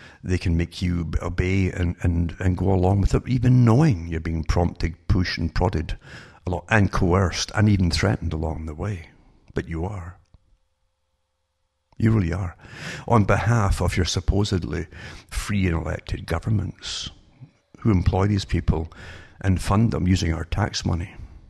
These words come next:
So if the real power is unelected, why do you bother voting? Really, why do you bother voting?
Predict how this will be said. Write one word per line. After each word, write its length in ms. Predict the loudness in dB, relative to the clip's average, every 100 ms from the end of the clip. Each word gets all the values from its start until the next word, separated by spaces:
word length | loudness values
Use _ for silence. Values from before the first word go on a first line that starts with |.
| -20 -20 _ _ _ _ _ _ _ _ _ _ _ _ -18 -16 -16 -4
So 180 | 2
if 100 | 2
the 60 | 4
real 160 | 4 4
power 520 | 2 4 4 2 -2 -10 -20 -20 _ -4
is 140 | -2
unelected, 840 | 2 2 2 -2 -2 -4 -4 -8 -10 -20 _ _ -2
why 160 | 2
do 80 | 2
you 60 | 2
bother 360 | 2 2 2
voting? 520 | 2 2 2 0 -2 -6 -14 -20 -20 _ _ _ _ _ _ _ _ _
Really, 220 | 2 4
why 280 | 4 4 2
do 200 | 4 4
you 160 | 4 2
bother 340 | -2 -6 -8
voting? 460 | -8 -8 -6 -8